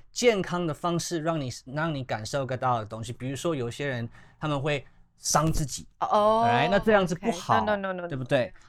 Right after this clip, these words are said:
Speaker 1: 但是你去
Speaker 2: 洗冷水澡。
Speaker 1: 洗冷水澡其实有点像，只是它是一个健康的方法。
Speaker 2: <laughs> 嗯，
Speaker 1: 对。
Speaker 2: 让那个麻痹的感受、麻痹的身体，让他醒过来，
Speaker 1: 嗯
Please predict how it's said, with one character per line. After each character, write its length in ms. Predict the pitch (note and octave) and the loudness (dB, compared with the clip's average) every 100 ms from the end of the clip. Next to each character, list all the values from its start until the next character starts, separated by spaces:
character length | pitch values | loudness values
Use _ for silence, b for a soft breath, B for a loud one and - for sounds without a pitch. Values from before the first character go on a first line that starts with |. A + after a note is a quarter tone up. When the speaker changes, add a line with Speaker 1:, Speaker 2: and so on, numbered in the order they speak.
| - | -2
Speaker 1:
但 180 | - G#3+ | 4 4
是 280 | G3 G#3+ F3+ | 4 2 2
你 180 | D3+ C3+ | 0 -4
去 500 | - F#3 F#3 E3 - _ _ - C#3+ | 2 4 6 4 0 _ _ -10 -8
Speaker 2:
洗 240 | - F3+ | 4 8
冷 200 | A3+ G#3+ | 10 8
水 200 | - B3+ | 8 6
澡。 80 | D#3 | 8
Speaker 1:
洗 20 | |
冷 0 | |
水 0 | |
澡 140 | G3 E3 | 8 8
其 140 | F3+ | 6
实 240 | F3+ F#3+ F3+ | 2 2 4
有 220 | D3+ E3+ | 4 6
点 280 | G3 E3 D3 | 6 4 2
像， 340 | - G3 D#3 | 4 6 6
只 120 | C#3 | 2
是 100 | C3+ | 0
它 160 | D3+ D#3 | 4 2
是 140 | - | 2
一 40 | C#3+ | -2
个 80 | B2+ | 0
健 280 | F3 D3+ | 2 2
康 400 | C3+ C3+ C#3 C#3+ | 2 2 2 0
的 280 | C#3+ C3 B3+ - C5 A4+ | 0 0 2 6 6 8
方 220 | - D4 | 6 4
法。 280 | - G#3+ - - | 2 -2 -4 -10
Speaker 2:
<laughs> 240 | B B B B - | B B B B -12
嗯， 240 | F#3+ F#3 D#3+ | -10 -10 -10
Speaker 1:
对。 220 | G#2 - B - | -10 -10 B 8
Speaker 2:
让 260 | F4 D#4 | 12 12
那 100 | D#4 | 8
个 200 | C4+ A#3 | 8 8
麻 340 | G#3+ A3 G3 G#3+ | 8 10 12 10
痹 260 | - C#4 | 8 2
的 160 | G3+ F3+ | 6 6
感 280 | F3 D3 D3 | 8 4 0
受、 280 | - A#3+ G3+ | 6 8 8
麻 260 | G3+ F#3 | 8 8
痹 200 | G3+ C4+ | 6 2
的 100 | G#3+ | 2
身 320 | F#3+ G#3 G#3+ A3+ | 4 2 2 -2
体， 200 | F#3+ E3+ | -6 0
让 140 | A3+ | 0
他 120 | A3+ | 2
醒 320 | A3+ - F3 D#3 | -2 -2 -4 2
过 180 | G#3+ D#3 | 4 6
来， 280 | G#2 - | 4 2
Speaker 1:
嗯 120 | - | -6